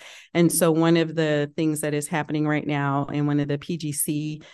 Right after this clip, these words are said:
working groups, the communi-, communication working group, is how can we help the community learn how to leverage using our event calendar, and then utilize some of our many communication stool-,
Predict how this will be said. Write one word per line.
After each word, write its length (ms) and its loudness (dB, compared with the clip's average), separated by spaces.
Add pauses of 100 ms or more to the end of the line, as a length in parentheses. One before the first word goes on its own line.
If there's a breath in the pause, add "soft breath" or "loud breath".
(140 loud breath)
working 420 0
groups, 460 -2
the 160 -2
communi-, 520 0
communication 760 0
working 260 -4
group, 280 -6
is 200 0
how 420 0
can 340 -2
we 160 2
help 380 -4 (460 loud breath)
the 80 0
community 840 2
learn 460 0
how 260 -2
to 240 -4
leverage 340 -2
using 380 -2
our 140 0
event 280 -2
calendar, 640 -2 (300 loud breath)
and 160 4
then 180 6
utilize 540 2
some 160 -2
of 140 -6
our 200 0
many 380 2
communication 720 -4
stool-, 480 -4